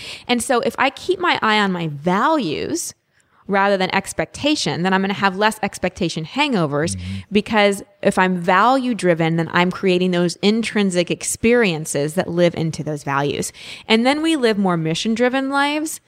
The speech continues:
Speaker 2: Yeah.
Speaker 1: than we do, like, external stuff driven lives.
Speaker 2: Sure.
Speaker 1: Which,
Speaker 2: Sure.
Speaker 1: you know, isn't the conditioning, but I think we're moving more and more towards that.
Speaker 2: Yeah, yeah.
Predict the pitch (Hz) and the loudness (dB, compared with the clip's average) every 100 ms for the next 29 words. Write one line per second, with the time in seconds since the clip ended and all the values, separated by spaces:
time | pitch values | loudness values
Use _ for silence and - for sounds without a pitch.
0 | - 101 185 196 196 196 185 170 196 180 | -10 -10 -2 0 2 0 -2 0 2 2
1 | 175 175 - - 180 165 - - - - | 2 0 -4 -8 -4 -4 -4 -6 -6 -6
2 | - 190 180 175 160 - - - 180 - | -2 0 2 2 -2 -6 -14 -4 -4 -4
3 | - 165 151 135 131 - - - - - | -2 -2 -2 -4 -4 -4 -4 -8 -8 -6
4 | 98 85 _ 110 110 - - 101 87 _ | -6 -6 _ -2 0 0 -2 -4 -12 _
5 | _ _ 202 170 165 160 - _ _ _ | _ _ 0 2 0 -4 -14 _ _ _
6 | 202 196 190 190 185 226 - 156 156 151 | -2 0 -2 -2 0 -2 -2 -6 -4 -6
7 | 160 156 156 156 160 151 139 - - 320 | -4 -4 -4 -4 -4 -4 -4 -6 -2 -2
8 | - 226 - _ - 113 135 104 98 120 | 0 -4 -4 _ -2 2 4 2 0 -2